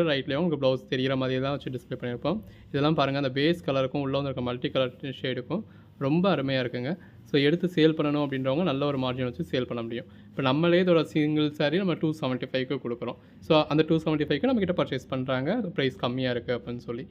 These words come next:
நீங்க டூ தேர்ட்டி ஃபைவ்க்கு பர்ச்சேஸ் பண்ணி தாராளமா த்ரீ ஹண்ட்ரட்லேருந்து த்ரீ ஃபிஃப்டி வரைக்கும் கூட சேல் பண்ண முடியும். த்ரீ ஹண்ட்ரட், த்ரீ ஃபிஃப்டிக்கு ஃபுல் சாரியே இருக்கேப்பா, அப்புறம் எதுக்கு ஜாயின் சாரி பர்ச்சேஸ் பண்ணணும் அப்படின்னா, ஃபுல் சாரியோட குவாலிட்டி வேற, ஜாயின் சாரியோட குவாலிட்டி வேற, அதையும் இதையும் நீங்க கம்பேர் பண்ண முடியாது.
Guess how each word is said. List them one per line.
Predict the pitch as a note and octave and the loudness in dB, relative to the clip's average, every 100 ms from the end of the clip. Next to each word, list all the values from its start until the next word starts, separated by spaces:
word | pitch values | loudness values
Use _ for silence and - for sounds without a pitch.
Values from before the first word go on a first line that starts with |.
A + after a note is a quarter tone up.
| - - | -18 -8
நீங்க | - C#3 C3 | 0 2 6
டூ | F#3 | 6
தேர்ட்டி | F#3+ D#3+ D#3+ E3+ | 6 4 2 0
ஃபைவ்க்கு | D3+ D3+ D#3 | 0 2 0
பர்ச்சேஸ் | C3+ C#3 - | -2 -4 -6
பண்ணி | C3 D#3+ C4 - - - | -2 -2 -4 -10 -10 4
தாராளமா | D3 D#3 D#3 F3 | 6 6 4 2
த்ரீ | F3 D3+ | 2 2
ஹண்ட்ரட்லேருந்து | D3 C#3 C#3+ G3 D#3+ | 0 -4 -2 -2 0
த்ரீ | D3 | 0
ஃபிஃப்டி | D3 B2+ D3 | -2 -2 0
வரைக்கும் | C3 B2+ | 0 -2
கூட | C#3 D#3 | -2 -2
சேல் | B2 A#2 | -2 -2
பண்ண | A#2 | -6
முடியும். | A#2 A#2+ - - - - | -6 -8 -12 -20 -6 4
த்ரீ | F#3+ G3 | 6 6
ஹண்ட்ரட், | F#3 F3+ F#3 | 6 4 4
த்ரீ | F3 | 4
ஃபிஃப்டிக்கு | F3 D#3+ E3+ E3+ | 4 0 2 4
ஃபுல் | E3 F3 | 4 6
சாரியே | E3 D#3+ D#3 | 4 6 2
இருக்கேப்பா, | C#3+ C#3 C3+ C#3+ | 2 -2 0 0
அப்புறம் | C3+ C#3+ | 0 0
எதுக்கு | D3 C#3 | 0 -2
ஜாயின் | C3+ A#2 | -4 -2
சாரி | C3 | -4
பர்ச்சேஸ் | B2+ B2+ - | -2 -4 -6
பண்ணணும் | B2+ B2 | -6 -4
அப்படின்னா, | A#2+ B2 F#3 C4+ - - - | -4 -4 -4 -6 -14 -18 4
ஃபுல் | D#3 D3+ | 4 6
சாரியோட | D#3 D3 C#3 | 4 2 2
குவாலிட்டி | C#3+ C3+ C3+ C#3 | 0 0 0 2
வேற, | D#3 F3+ | 4 4
ஜாயின் | G3 C3 B2+ | 2 -2 -2
சாரியோட | B2+ B2 A2+ | 0 0 -2
குவாலிட்டி | B2+ B2+ B2+ | -2 -2 -2
வேற, | B2+ C3 E3+ | 0 2 2
அதையும் | F#3+ C3 C#3 | 0 0 -2
இதையும் | C3 B2+ | 0 0
நீங்க | G3 C#3 | 0 -2
கம்பேர் | C3 A#2+ | -2 -4
பண்ண | A#2 | -4
முடியாது. | A#2 B2 | -6 -6